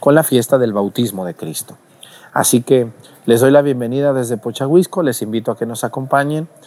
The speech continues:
Les recuerdo que el día de hoy no, no voy a estar,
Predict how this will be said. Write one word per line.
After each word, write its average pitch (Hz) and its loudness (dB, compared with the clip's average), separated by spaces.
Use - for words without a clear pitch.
Les 117 4
recuerdo 120 0
que 113 -4
el 110 -2
día 120 2
de 131 2
hoy 127 2
no, 113 -4
no 107 -6
voy 113 0
a 110 -2
estar, 110 0